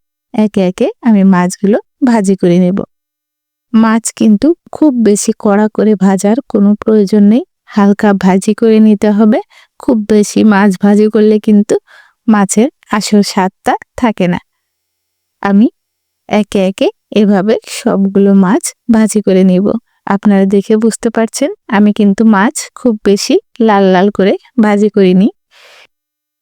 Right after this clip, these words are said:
অনেকে বলেন সরিষা পাবদা রান্না করার পর তেতো হয়ে যায়, খাওয়া যায় না। আপনারা যদি শুধু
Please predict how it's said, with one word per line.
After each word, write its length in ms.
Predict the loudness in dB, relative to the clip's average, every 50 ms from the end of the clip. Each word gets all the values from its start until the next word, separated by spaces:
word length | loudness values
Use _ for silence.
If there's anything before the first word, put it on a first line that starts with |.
| -8 -4
অনেকে 340 | -2 0 0 -2 0 0 0
বলেন 320 | 0 2 2 2 2 0 0 -2 -2 _ _ -16
সরিষা 440 | -6 -4 -2 -2 -2 -2 -2 -4 -4
পাবদা 400 | -2 -4 -4 -4 -4 -4 -2 0 0
রান্না 320 | 2 2 2 2 2 0 0
করার 260 | -2 -2 -2 -2 -2 -2
পর 160 | -2 -4 -6 -6 _
তেতো 280 | -2 -2 -2 0 -2 -2
হয়ে 220 | 0 2 2 0 0
যায়, 240 | 0 0 -2 -2 -2 -4 -6
খাওয়া 300 | -6 -2 -2 0 0 0
যায় 220 | -2 -2 -2 -2
না। 120 | -2 -4 -4 -6 _ -16 -20 -20 -20 -20 -12 _
আপনারা 400 | -6 -4 -4 -2 -2 0 0 0
যদি 260 | 0 -2 -2 0 0 -2 -2
শুধু 360 | -4 -2 0 0 2 2 2